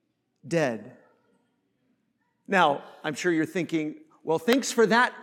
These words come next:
sobering thought this morning, Wes. That's really an encouraging way to start off of our week." And, and I know it's hard. We don't, we don't like thinking about these kinds of things, do we?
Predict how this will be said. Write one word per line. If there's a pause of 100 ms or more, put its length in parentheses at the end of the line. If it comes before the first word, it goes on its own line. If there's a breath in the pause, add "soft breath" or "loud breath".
(120)
sobering
thought
this
morning,
Wes.
That's
really
an
encouraging
way
to
start
off
of
our
week." (140 loud breath)
And,
and
I
know
it's
hard.
We
don't, (160 loud breath)
we
don't
like
thinking
about
these
kinds
of
things,
do
we?